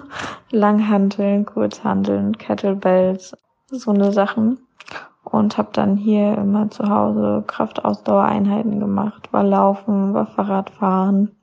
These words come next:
solche Sachen. Und es war auch relativ lang, ich weiß gar nicht mehr, anderthalb, zwei, drei Monate.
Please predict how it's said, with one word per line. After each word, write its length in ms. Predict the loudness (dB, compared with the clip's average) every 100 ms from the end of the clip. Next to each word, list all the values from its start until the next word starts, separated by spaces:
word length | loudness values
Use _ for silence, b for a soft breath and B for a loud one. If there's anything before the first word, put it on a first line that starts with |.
| _ _ _ _
solche 380 | 0 2 2 0
Sachen. 480 | -2 -4 -4 -8 -8 b b b b b b _
Und 180 | 0 2
es 160 | 2
war 240 | 2 4 2
auch 140 | 0
relativ 500 | 0 0 -2 -6 -6
lang, 340 | -2 0 0 0
ich 140 | -4
weiß 240 | -6 -6 -4
gar 120 | -2
nicht 220 | -2 0
mehr, 300 | 0 2 0 -4 _ _ _ _ _ _ _ _ _ _ _ -10
anderthalb, 840 | -2 0 2 -2 -2 -2 -2 -4 _
zwei, 600 | -6 -2 2 2 2 -2 -8 _ -12
drei 220 | -2 2
Monate. 680 | 4 4 0 -2 -2 -2